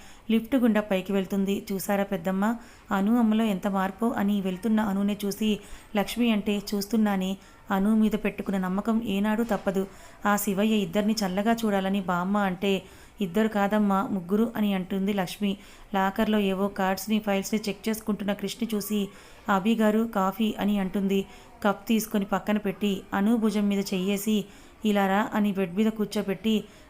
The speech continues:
"జాగ్రత్తగా ఉంటావు కదా?" అని ఆమె కళ్ళలోకి చూస్తూ అడుగుతాడు. అలా అడిగేటప్పుడు అతని గొంతులో భయం, కంగారు ఆమెకి స్పష్టంగా అర్థమవుతుంటే,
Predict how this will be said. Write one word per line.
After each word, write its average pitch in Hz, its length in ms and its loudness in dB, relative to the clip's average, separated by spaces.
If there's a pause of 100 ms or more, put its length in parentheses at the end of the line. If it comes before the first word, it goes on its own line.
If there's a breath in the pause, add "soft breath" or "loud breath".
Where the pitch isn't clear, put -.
(120)
"జాగ్రత్తగా 208 580 2
ఉంటావు 208 300 2
కదా?" 202 280 2
అని 208 320 0
ఆమె 196 220 -2
కళ్ళలోకి 208 500 -2
చూస్తూ 214 220 -2
అడుగుతాడు. 196 540 0 (480 loud breath)
అలా 202 220 4
అడిగేటప్పుడు 208 760 0
అతని 202 220 -2
గొంతులో 190 440 0
భయం, 190 360 0
కంగారు 196 560 0 (400 loud breath)
ఆమెకి 226 280 2
స్పష్టంగా 226 520 0
అర్థమవుతుంటే, 202 840 0